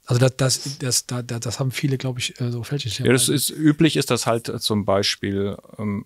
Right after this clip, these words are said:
Speaker 2: bei Visitenkarten zum Beispiel, wenn man so eine Online-Druckerei beauftragt, „Mach mir bitte mal Visitenkarten“, oder, ja, okay, Visitenkarten ist jetzt für das eigene Unternehmen, für die eigenen Mitarbeiter, aber dafür bräuchte man zum Beispiel auch einen Auftragsverarbeitungsvertrag.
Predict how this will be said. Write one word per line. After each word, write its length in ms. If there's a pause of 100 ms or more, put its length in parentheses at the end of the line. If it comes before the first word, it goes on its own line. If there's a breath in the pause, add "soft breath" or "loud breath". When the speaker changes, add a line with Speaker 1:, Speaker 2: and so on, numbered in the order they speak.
Speaker 2:
bei 180
Visitenkarten 640
zum 160
Beispiel, 280
wenn 80
man 140
so 100
eine 200
Online-Druckerei 720
beauftragt, 720
„Mach 180
mir 80
bitte 180
mal 500
Visitenkarten“, 680
oder, 180 (360 soft breath)
ja, 100
okay, 260
Visitenkarten 460
ist 120
jetzt 160
für 160
das 220
eigene 300
Unternehmen, 540 (320 loud breath)
für 120
die 80
eigenen 220
Mitarbeiter, 440
aber 80
dafür 180
bräuchte 320
man 160
zum 140
Beispiel 280
auch 220
einen 160
Auftragsverarbeitungsvertrag. 1500